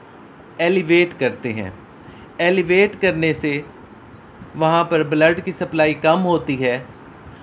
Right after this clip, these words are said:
और दर्द का एहसास भी कम होता है। इसमें हम किसी भी injured limb को छः से दस inches तक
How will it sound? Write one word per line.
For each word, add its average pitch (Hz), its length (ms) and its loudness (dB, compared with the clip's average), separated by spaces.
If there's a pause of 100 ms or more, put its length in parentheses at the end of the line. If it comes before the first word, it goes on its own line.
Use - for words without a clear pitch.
(160)
और 160 380 2 (300)
दर्द 165 600 2
का 151 120 2
एहसास 147 560 -2
भी 180 160 -6
कम 147 260 0
होता 120 340 -4
है। 107 200 -6 (580)
इसमें 214 400 -2
हम 180 300 -2
किसी 208 300 -4
भी 180 220 -4
injured 185 400 0
limb 175 300 -2
को 156 280 -2 (380)
छः 190 320 2
से 202 180 -2 (120)
दस 190 340 2
inches 165 540 -4
तक 139 240 -4